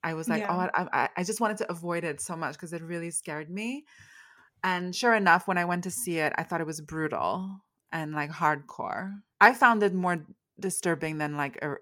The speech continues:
Speaker 1: Irreversible, <laughs> to be honest.
Speaker 2: Wow, interesting.
Speaker 1: But then I found it aesthetically very ugly and, like, kinda gross and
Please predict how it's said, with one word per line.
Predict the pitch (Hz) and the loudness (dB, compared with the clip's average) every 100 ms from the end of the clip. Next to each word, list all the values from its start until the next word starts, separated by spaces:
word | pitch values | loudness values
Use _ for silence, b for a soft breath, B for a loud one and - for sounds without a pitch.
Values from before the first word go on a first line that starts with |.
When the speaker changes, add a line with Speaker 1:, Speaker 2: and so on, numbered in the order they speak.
| - | -6
Speaker 1:
Irreversible, | 139 123 127 - 156 - - - 285 285 | -6 -6 -8 -8 -6 -2 0 0 -2 -2
<laughs> | - | 0
to | 214 | 0
be | 185 165 | 2 4
honest. | 151 147 127 208 | 4 2 0 2
Speaker 2:
Wow, | 214 208 254 277 202 - | 2 4 2 2 0 0
interesting. | 214 214 208 - - - 214 - b b b b | -2 -2 -4 -6 -8 -8 -10 -12 b b b b
Speaker 1:
But | 180 208 | 0 6
then | 226 226 220 220 208 - _ _ _ _ _ | 10 10 8 2 -2 -10 _ _ _ _ _
I | 202 | 0
found | 190 202 202 | 6 6 8
it | 208 - | 4 2
aesthetically | 185 - 180 180 175 - 170 160 151 147 - - _ _ _ _ | -2 2 2 2 -4 -6 -4 -2 0 -2 -4 -10 _ _ _ _
very | 165 180 156 156 | -4 -2 -2 -4
ugly | 151 147 131 69 131 175 185 190 _ - | -6 -6 -8 -6 -8 -8 -10 -14 _ -6
and, | 160 151 151 147 143 143 - - _ | -6 -6 -8 -8 -12 -14 -16 -18 _
like, | 165 143 139 - _ _ _ - | -6 -6 -6 -14 _ _ _ -14
kinda | 185 175 165 | -8 -8 -8
gross | 151 147 139 214 269 - - - - | -4 -2 0 -2 -6 -10 -10 -10 -10
and | - | -8